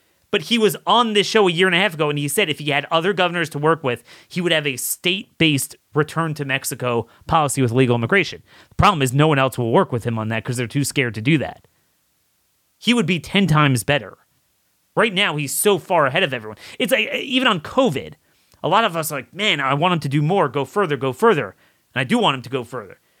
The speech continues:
But it's a little bit hard when you're already a hundred light years ahead of everyone else out on a limb. So anyway,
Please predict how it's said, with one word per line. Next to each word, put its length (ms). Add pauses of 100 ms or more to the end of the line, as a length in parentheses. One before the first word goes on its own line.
(220)
But 80
it's 80
a 60
little 100
bit 140
hard 400
when 120
you're 140
already 200
a 40
hundred 320
light 220
years 400 (200)
ahead 160
of 140
everyone 260
else 460 (920)
out 160
on 100
a 80
limb. 320 (1500)
So 220
anyway, 520